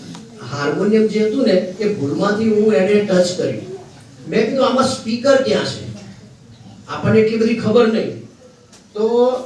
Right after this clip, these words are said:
સ્પીકર ક્યાં છે એ જોવું પડે. તો પેલા સર મને જોઈ ગયા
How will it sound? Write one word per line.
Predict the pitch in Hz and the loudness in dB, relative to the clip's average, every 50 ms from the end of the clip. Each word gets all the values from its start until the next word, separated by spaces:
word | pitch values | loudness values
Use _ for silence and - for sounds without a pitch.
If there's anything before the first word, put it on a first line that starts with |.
| - - - - - - | -14 -18 -20 -20 -20 -20
સ્પીકર | - - - - 233 240 247 240 269 277 262 190 185 - - - - - - - | -18 -18 -18 -10 -8 -6 -4 2 2 4 4 2 0 -4 -8 -12 -16 -20 -20 -4
ક્યાં | 247 247 262 262 - | -2 0 2 2 0
છે | - 208 196 190 - - - - - | 0 0 -2 -2 -4 -6 -12 -8 2
એ | 220 220 - - | 2 2 4 4
જોવું | 208 240 240 - 175 | 4 4 4 4 2
પડે. | 170 - 104 110 113 - - - - - - - - - - - | 0 0 0 -2 -4 -8 -12 -16 -20 -20 -20 -20 -20 -20 -4 0
તો | 240 240 | 0 2
પેલા | 233 240 247 269 | 4 2 2 2
સર | - - - - 220 247 262 247 | 0 0 0 0 0 0 2 2
મને | 240 240 247 - - - | 2 4 4 4 4 2
જોઈ | - 214 226 226 226 - - | 4 4 4 4 2 0 -2
ગયા | - - - | -8 -8 -10